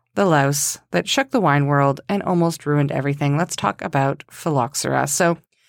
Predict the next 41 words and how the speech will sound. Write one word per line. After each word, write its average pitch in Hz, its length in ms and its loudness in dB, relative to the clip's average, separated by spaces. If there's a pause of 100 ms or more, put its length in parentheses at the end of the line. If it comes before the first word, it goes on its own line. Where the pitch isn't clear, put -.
(300)
what 294 420 0
is 139 200 2
it? 131 240 -2
I 233 160 0
mention 285 380 0
it 277 100 0
a 240 80 0
lot. 135 380 0
It 175 100 -6
comes 247 200 0
up 262 200 -2
all 175 180 2
the 175 80 0
time 139 300 -2
when 139 120 0
you 143 80 -4
talk 143 220 -4
about 139 220 -2
wine. 214 440 2 (480)
You 175 100 0
hear 185 280 2
it, 170 360 2
you 170 80 2
hear 165 160 0
people 156 280 -2
sort 156 180 0
of 147 120 0
casually 147 480 2
mention 165 420 2
it, 160 280 2 (360)
and 190 120 2
it's 180 120 -4
this 196 140 -2
kind 220 180 0
of, 202 80 0
like, 202 180 -2
scientific 143 1120 0 (100)
name 143 720 0
for 147 580 0
this 143 340 0 (140)
bug - 420 -2